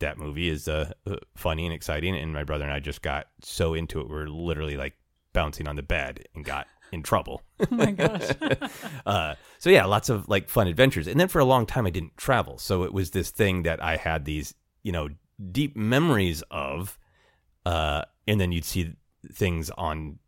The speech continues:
Speaker 1: television and movies that either had them, motels be kind of scary, unknown places, like Psycho, where bad things happened, or,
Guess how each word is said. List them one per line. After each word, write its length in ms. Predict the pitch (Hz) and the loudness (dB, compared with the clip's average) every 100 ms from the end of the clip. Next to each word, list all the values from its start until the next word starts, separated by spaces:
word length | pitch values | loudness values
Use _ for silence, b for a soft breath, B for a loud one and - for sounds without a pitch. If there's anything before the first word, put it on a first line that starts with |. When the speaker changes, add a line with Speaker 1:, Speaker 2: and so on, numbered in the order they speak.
| - | -2
Speaker 1:
television 360 | 107 90 80 80 | 2 2 0 -4
and 80 | |
movies 360 | 80 104 92 76 | 0 0 0 -2
that 220 | 82 - _ - | -4 -6 _ -8
either 240 | 95 82 | -4 -2
had 320 | 71 82 76 73 | 0 0 0 -2
them, 380 | 78 76 71 - - | -2 -2 -6 -10 -4
motels 380 | 92 82 82 80 | -2 0 -2 -2
be 140 | 80 | -6
kind 180 | - 78 | -4 -6
of 100 | 73 | -6
scary, 640 | - - - 92 85 80 76 | -6 -8 -2 0 2 0 0
unknown 480 | 78 80 123 131 92 | -2 2 4 4 2
places, 540 | 76 69 - 69 78 | -2 -6 -8 -10 -6
like 160 | 101 117 | -4 2
Psycho, 360 | 180 165 92 | 2 4 2
where 160 | 78 95 | 0 0
bad 260 | 127 160 151 | 4 4 4
things 220 | 95 82 | -2 -2
happened, 560 | - 71 - 71 71 71 | -2 -2 -4 -8 -8 -8
or, 360 | 76 73 76 | -4 -2 -2